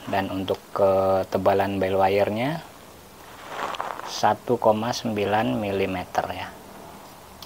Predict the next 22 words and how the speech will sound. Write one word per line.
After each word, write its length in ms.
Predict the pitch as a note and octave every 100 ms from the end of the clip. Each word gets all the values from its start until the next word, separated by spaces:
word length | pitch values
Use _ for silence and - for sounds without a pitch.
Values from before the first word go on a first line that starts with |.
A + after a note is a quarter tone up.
| - - - - -
Oke. 220 | - - G3 - - - - - - - - - -
Nih 120 | A2+ - - -
bentukannya 720 | G2+ G2 - - G#2+ - - G#2+
rigid, 380 | A2+ - C4 - -
ya. 240 | G#2+ G2 - - - -
Kita 160 | -
pasang 300 | A#2 A2+ B2
lagi. 240 | A#2+ A#2+ C#3+ - - - - - - - - - - - - - - - - - - - - - - - - - - - -
Untuk 240 | B2+ C3+
di 80 | C3
bagian 760 | B2 B2 C#3 C#3+ C#3+ D3 D3 C3+
drag 100 | C3
washer 300 | C#3 - E3+
ini 160 | E3
masih 240 | D#3 C#3 B2+
disupport, 480 | - C3 - C#3 -
eh, 320 | - A#2+ A2+ A2
file 240 | - A#2+ A#2
biasa, 380 | G#2 F2+ - A2+
ya, 140 | G#2 - -
teman-teman, 400 | G#2 G2+ G2+ G2+
berbahan 720 | G2 F#2+ F#2 G#2 G#2 G2+ G2+